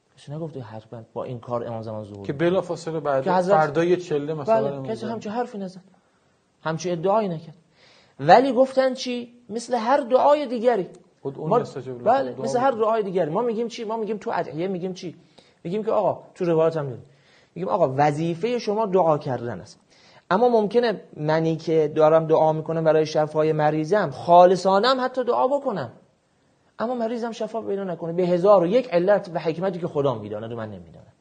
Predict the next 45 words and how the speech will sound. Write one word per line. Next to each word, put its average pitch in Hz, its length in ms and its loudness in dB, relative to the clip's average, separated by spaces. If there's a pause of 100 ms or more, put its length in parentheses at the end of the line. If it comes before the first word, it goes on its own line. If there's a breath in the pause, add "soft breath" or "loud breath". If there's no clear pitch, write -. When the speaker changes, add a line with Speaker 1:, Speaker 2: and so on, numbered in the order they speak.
(160)
Speaker 1:
خالصانه 214 640 6
هم 262 140 -2
دعا 226 180 0
می‌کنم 247 200 -10
اما 262 180 -10
مستجاب 247 500 -10
نمیشه. 127 220 -18 (500 soft breath)
خب 196 200 0
من 214 140 0
بگم 247 240 0
آقا، 214 320 2 (640 soft breath)
می‌تونم 226 360 -2
بگم 247 240 0 (120)
آقا 165 400 4 (420)
تویی 151 300 0
که 151 160 -4
مریض 147 520 2
داری 143 260 2
و 143 120 -2
مریضت 143 420 -2
شفا 156 360 -6
نگرفته 160 440 -4
چون 220 200 -6
دعا 170 240 2
نکردی 156 520 2
مریضت 127 360 0
شفا 113 340 -8
نگرفته. 101 460 -14
نه، 117 100 -8
این 143 160 -8
تهمته 113 440 -6
به 92 80 -14
اون 90 100 -16
شخص. - 340 -20 (540)
دقت 110 220 -12
کردی؟ 143 240 -10 (240 soft breath)
خب 117 180 -8
همین 185 280 -2
حرف 240 280 -2
رو 247 300 0
نمیشه 233 280 -6
به 269 100 -4
شیعه 202 200 -6
هم 143 160 -4
زد 110 260 -6